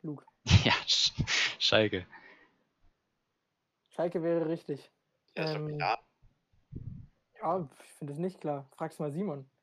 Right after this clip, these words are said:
Speaker 1: Simon, schreib uns mal, ob du's gewusst hättest. Ähm, ansonsten würde ich Luke jetzt diesen Punkt geben, weil er in meinen
Speaker 3: Nee,
Speaker 1: Augen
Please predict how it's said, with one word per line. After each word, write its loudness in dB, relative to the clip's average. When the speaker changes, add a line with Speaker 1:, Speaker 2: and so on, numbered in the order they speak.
Speaker 1:
Simon, 0
schreib -6
uns -6
mal, -4
ob -8
du's -16
gewusst -8
hättest. -8
Ähm, -4
ansonsten -4
würde 0
ich -16
Luke -4
jetzt -6
diesen -6
Punkt -6
geben, -2
weil -4
er -2
in -4
meinen 0
Speaker 3:
Nee, 0
Speaker 1:
Augen -2